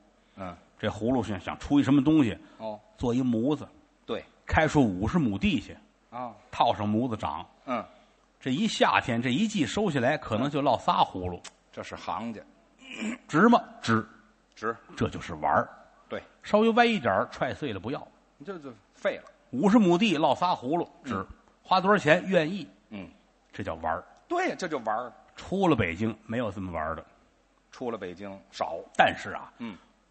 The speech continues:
Speaker 2: 我老建议您应该出去走一走。
Speaker 1: 我出去转啊。
Speaker 2: 您不能就说老围着北京，当然是，外边儿也，也有，但是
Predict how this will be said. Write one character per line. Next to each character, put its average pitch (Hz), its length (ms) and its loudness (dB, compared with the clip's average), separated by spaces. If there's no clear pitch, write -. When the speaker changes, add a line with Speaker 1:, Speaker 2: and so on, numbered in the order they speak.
Speaker 2:
我 120 160 2
老 139 260 2
建 113 320 -4
议 113 120 -6
您 101 380 -8
应 147 140 -2
该 135 140 -8
出 - 260 -6
去 120 100 -4
走 - 280 -10
一 - 60 -2
走。 - 140 -14
Speaker 1:
我 190 200 -2
出 302 180 -2
去 311 100 0
转 349 360 2
啊。 170 260 -8
Speaker 2:
您 123 160 2
不 208 160 2
能 156 140 4
就 151 100 -2
说 170 160 0
老 78 180 0
围 143 240 2
着 208 60 6
北 95 220 0
京， 190 280 4
当 202 160 6
然 226 140 4
是， - 180 2
外 120 200 4
边 110 60 -2
儿 107 100 -2
也， 98 180 -4
也 110 160 -4
有， 104 200 -6
但 143 160 -4
是 117 140 -2